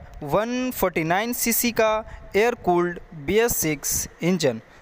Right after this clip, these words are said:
जो मैक्सिमम पावर प्रोड्यूस करता है ट्वेल्व पॉइंट फ़ोर पी एस पावर और यही मैक्सिमम टॉर्क थर्टीन पॉइंट थ्री नैनोमीटर।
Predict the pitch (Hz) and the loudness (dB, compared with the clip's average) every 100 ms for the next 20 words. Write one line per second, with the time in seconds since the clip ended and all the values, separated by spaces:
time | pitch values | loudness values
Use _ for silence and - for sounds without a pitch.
0 | - 135 151 165 156 147 160 - 202 254 | -12 0 4 6 4 2 0 0 0 0
1 | 240 180 214 269 226 190 175 - 156 143 | 0 0 0 0 -2 0 -4 0 -2 0
2 | 160 147 135 - - - - - 214 240 | 2 2 -2 -10 -20 -20 -8 -4 -2 -4
3 | 233 214 196 190 185 190 - - - 175 | -2 -2 -2 -4 -6 -12 -16 -18 -2 2
4 | 185 208 214 208 - 170 160 156 - 165 | 4 4 2 0 -2 2 2 2 0 2
5 | 170 214 233 - - - 143 139 139 139 | 2 -2 -4 -14 -12 0 4 6 4 2
6 | 147 147 147 147 - 160 151 143 165 190 | 0 0 0 -2 -2 -2 -2 0 0 2
7 | 226 - - - - 170 247 262 254 190 | -2 -8 -20 -10 -6 -4 -2 -4 -2 0
8 | 160 160 151 - _ - 185 208 247 254 | 0 -2 -6 -18 _ -6 0 2 2 0
9 | 254 - - - - 151 170 190 185 190 | -2 -10 -20 -20 -4 0 2 0 -4 -4
10 | 247 | -6